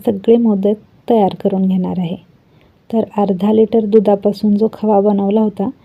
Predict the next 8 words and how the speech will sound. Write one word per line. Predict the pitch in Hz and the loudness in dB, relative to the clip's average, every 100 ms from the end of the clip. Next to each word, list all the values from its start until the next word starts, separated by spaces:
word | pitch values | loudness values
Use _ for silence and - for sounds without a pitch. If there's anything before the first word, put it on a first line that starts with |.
| _ _ - | _ _ -6
त्याच्यामध्ये | 214 208 202 208 214 | -4 -2 0 0 2
इथं | 220 226 190 208 | 2 0 -2 2
एकूण | 202 202 - 220 240 - | 2 0 -4 -2 -2 0
सव्वीस | 220 196 240 - | 0 0 -4 -2
मोदक | 226 214 214 208 | 0 0 -2 -2
तयार | 196 185 175 | -2 -2 -2
झालेत | 196 180 175 | -2 -2 -4
माझे. | 185 180 240 | -6 -6 -8